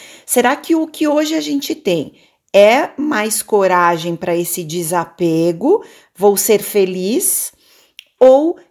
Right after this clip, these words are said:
talvez seja também um pouco de excesso de eu, a minha opinião, o que eu penso, a minha minoria?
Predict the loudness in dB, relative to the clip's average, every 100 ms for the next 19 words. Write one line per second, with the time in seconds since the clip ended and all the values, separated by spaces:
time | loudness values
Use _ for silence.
0 | _ _ -2 -2 -2 -4 -4 -4 -4 -4
1 | -2 -2 0 0 0 0 0 -4 -2 -2
2 | 0 -2 -2 -6 -4 4 4 4 -4 _
3 | _ _ _ -10 -8 -4 -2 -2 -4 -6
4 | -6 0 2 2 -2 -12 -20 _ -8 -8
5 | -4 2 4 4 0 0 -2 -2 -4 -6
6 | -6 -8 -12 _ -4 -2 4 4 4 2
7 | -2 -2 -2 -4 -2 -2 -2